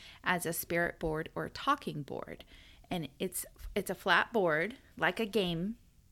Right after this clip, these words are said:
like a, a board game. Um, some are made of wood. Some these days are not made of wood. They're made of, you know, manufactured cardboard or whatever.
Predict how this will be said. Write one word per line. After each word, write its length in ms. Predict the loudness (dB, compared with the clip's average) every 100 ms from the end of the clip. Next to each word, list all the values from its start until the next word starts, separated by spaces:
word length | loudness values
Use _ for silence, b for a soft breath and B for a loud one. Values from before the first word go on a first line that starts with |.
| -20 -20 -12
like 340 | 0 0 0 0
a, 360 | 0 0 -2 -2
a 340 | -2 0 -2
board 260 | 2 4 4
game. 260 | 0 -2 -8 -20 B B B B B -8 0
Um, 320 | 4 4 2
some 300 | 2 4 4
are 80 | 4
made 200 | 4 4
of 100 | 4
wood. 300 | 4 4 4
Some 420 | 0 -2 0 -2 -2
these 240 | -2 0
days 300 | 2 0 0
are 240 | -2 -2 -4
not 260 | -6 -4
made 160 | -4 -4
of 80 | -4
wood. 260 | -2 -2 -2
They're 100 | -4
made 200 | -2 -4
of, 260 | -6 -8
you 100 | -6 -2
know, 100 | 0
manufactured 720 | 0 -2 -2 -4 -4 -6 -6
cardboard 380 | -4 -4 -2 -4
or 60 |
whatever. 340 | -2 -2 -2